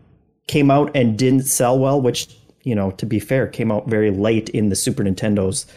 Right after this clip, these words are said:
lifespan. But if, if that was just kind of another strike against it and the idea of then, like, jumping in and trying to turn around a quick Nintendo sixty-four one, like, I'm,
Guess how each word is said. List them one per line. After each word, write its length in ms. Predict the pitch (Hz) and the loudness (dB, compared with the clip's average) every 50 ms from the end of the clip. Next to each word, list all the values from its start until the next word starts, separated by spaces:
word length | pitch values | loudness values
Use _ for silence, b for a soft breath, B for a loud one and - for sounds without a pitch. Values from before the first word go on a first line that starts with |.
| B B _ - | B B _ -4
lifespan. 540 | - 113 117 117 - - 131 113 107 104 104 | 0 0 0 0 -2 -2 0 0 0 0 2
But 140 | 123 120 120 | 2 2 0
if, 100 | - - - | 0 0 0
if 160 | 147 135 139 | 0 2 2
that 180 | 147 143 143 - | 2 2 2 2
was 160 | 156 127 117 | 2 2 2
just 220 | 123 135 131 135 | 2 0 0 0
kind 180 | - 151 139 131 | 0 0 2 2
of 80 | 117 | 2
another 460 | 120 117 117 123 123 123 127 127 123 120 | 2 2 2 2 2 2 2 2 0 0
strike 420 | - - - - 143 135 131 135 | -2 -4 -4 0 0 2 2 2
against 480 | 135 107 104 - 240 117 113 - - - | 0 -2 -2 0 0 0 -2 -2 0 0
it 240 | 120 117 120 - - | 0 0 -2 -4 -4
and 220 | - 117 113 113 | -2 0 0 2
the 100 | 113 113 | 2 2
idea 400 | 110 107 101 - 120 113 117 113 | 0 0 0 0 0 2 2 2
of 200 | 110 104 95 - | 2 0 -2 -4
then, 260 | - 117 110 107 110 | -2 0 0 2 2
like, 320 | 110 107 107 104 95 - - B B B B B _ _ _ - | 0 0 0 0 -2 -4 -8 B B B B B _ _ _ -6
jumping 320 | 117 127 151 151 160 156 139 | -2 0 2 2 4 4 4
in 140 | 139 135 127 | 4 4 2
and 100 | 120 110 | 2 0
trying 220 | - 151 139 131 | 0 0 2 2
to 60 | 120 | 0
turn 280 | - - - 143 135 127 | 0 0 0 0 2 2
around 280 | 123 127 127 123 117 | 2 2 2 2 0
a 40 | 107 | -2
quick 300 | - - - 139 135 135 - | -2 -4 -2 -4 -2 -2 -2
Nintendo 540 | 135 117 113 104 - 135 127 120 117 110 | -2 -2 0 0 0 0 0 2 0 0
sixty-four 640 | - - 131 - - - - 107 - - 113 110 117 | 0 -2 -2 -4 -4 -4 -4 -4 -2 -2 0 0 2
one, 280 | 113 120 123 123 127 117 | 2 2 2 0 0 0
like, 220 | 107 101 95 - - | -2 -2 -4 -4 -4
I'm, 520 | - 113 120 117 117 117 113 110 123 - | -2 0 0 2 2 2 0 -2 -2 -6